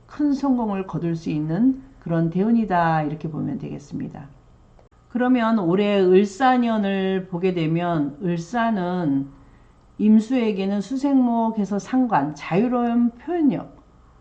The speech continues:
파격적인 재능, 이런 것들이 발산되는 그런 기운이고, 이 사화는 임수에게는 편재, 커다란 돈, 예상 밖의 큰 재물, 활동 무대의 확대, 이러한 기운들이 들어오는 그런 시점이었습니다.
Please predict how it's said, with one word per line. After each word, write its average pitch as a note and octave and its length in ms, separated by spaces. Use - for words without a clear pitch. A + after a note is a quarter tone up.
파격적인 C4 680
재능, E3 460
이런 C#4+ 300
것들이 B3 320
발산되는 F#3+ 800
그런 D#3+ 260
기운이고, F3 720
이 G#3+ 180
사화는 G#3+ 1000
임수에게는 G#3 1040
편재, C4+ 520
커다란 D#4+ 600
돈, - 360
예상 A3 540
밖의 F#3 460
큰 D4 200
재물, D#3 420
활동 C4+ 460
무대의 F#3 480
확대, A#3+ 400
이러한 C#4+ 580
기운들이 F3 500
들어오는 D#3+ 520
그런 D3 240
시점이었습니다. C#3 920